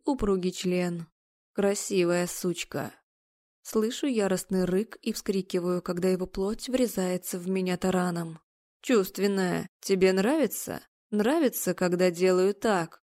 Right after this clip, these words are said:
И снова толчок, вышибающий из головы все предрассудки и сомнения. Это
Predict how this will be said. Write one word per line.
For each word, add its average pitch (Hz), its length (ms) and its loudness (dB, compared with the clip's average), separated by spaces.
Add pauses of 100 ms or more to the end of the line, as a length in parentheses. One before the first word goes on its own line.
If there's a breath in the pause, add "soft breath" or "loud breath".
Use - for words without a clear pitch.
(180)
И 202 140 2
снова 190 400 0
толчок, 185 540 -2
вышибающий 208 760 -2
из 202 240 -4
головы 190 420 0
все - 200 -6
предрассудки 185 720 -2
и 262 180 -4
сомнения. 180 840 -2 (260)
Это 196 480 -2